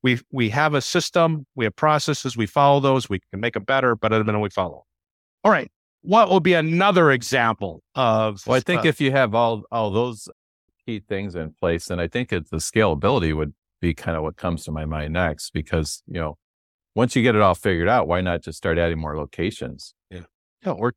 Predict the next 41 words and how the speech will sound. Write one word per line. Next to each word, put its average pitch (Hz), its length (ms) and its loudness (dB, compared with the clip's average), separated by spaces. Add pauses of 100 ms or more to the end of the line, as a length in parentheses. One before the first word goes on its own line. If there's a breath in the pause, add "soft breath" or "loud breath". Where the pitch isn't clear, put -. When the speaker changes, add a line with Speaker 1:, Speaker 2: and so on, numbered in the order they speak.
Speaker 1:
territories, 127 480 0
right? 139 180 2
You 127 160 -4
can 127 140 0
Speaker 2:
Mm-hmm. 123 60 -2
Speaker 1:
replicate 135 560 0 (300)
easy, 95 280 -10
and 104 120 -8
that's 135 260 -4
what - 140 -4
we 123 100 -4
wanna 117 220 -2
do. 127 260 -2
That's 127 200 -2
how 139 240 2 (400)
we 120 220 2
scale 139 640 0
or 120 220 -2
build 127 300 2
a 120 60 0
large 117 340 0
business. 151 340 -2
It 104 100 -10
takes - 220 -6
a - 40 -12
certain 110 220 -4
amount 104 120 -4
of - 40 -20
time 117 340 -2
and 107 100 -6
scale, 131 320 0
and 127 80 -2
if - 120 -8
we 110 60 -4
can 101 160 -6
leverage 110 680 -2 (320)
that 110 180 -4
system, 82 380 -4 (580)
right, 104 300 -4
that 120 180 2
is 101 260 -4